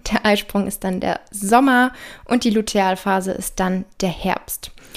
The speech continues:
Und üblicherweise wird eben unser Zyklus in diese zwei Phasen unterteilt, Follikelphase und anschließend die Lutealphase. Und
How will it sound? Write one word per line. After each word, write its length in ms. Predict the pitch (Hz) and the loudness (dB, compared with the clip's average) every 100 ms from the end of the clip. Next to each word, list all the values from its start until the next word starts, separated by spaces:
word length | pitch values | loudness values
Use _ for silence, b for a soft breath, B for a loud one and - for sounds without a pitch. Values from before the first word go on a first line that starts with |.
| B B - | B B -2
Und 240 | 202 202 | 0 2
üblicherweise 800 | - 294 311 302 247 233 226 233 208 | 2 4 4 2 4 4 4 2 0
wird 200 | 214 - | -2 0
eben 280 | 214 208 | 2 2
unser 240 | 202 196 196 | 2 0 -2
Zyklus 380 | - 202 196 - | -4 -2 -4 -2
in 180 | 196 | -4
diese 260 | 180 185 180 | -6 -8 -8
zwei 240 | - 190 | -4 -4
Phasen 340 | 185 254 277 277 | -2 2 2 2
unterteilt, 760 | - 247 240 - 247 240 240 - | -4 -4 -6 -4 0 2 0 -8
Follikelphase 960 | - 220 226 226 - 214 202 196 208 202 | -4 -2 -2 -4 -6 -2 -2 -2 -4 -4
und 200 | 196 - | -6 -4
anschließend 600 | 190 - 202 - 190 - | -4 -4 -6 -6 -8 -6
die 220 | 185 185 | -6 -6
Lutealphase. 920 | - 185 - 202 233 240 277 262 294 381 B B B B B B - _ - | -8 -8 -4 0 0 0 0 2 2 0 B B B B B B -20 _ 2
Und 220 | 220 | 2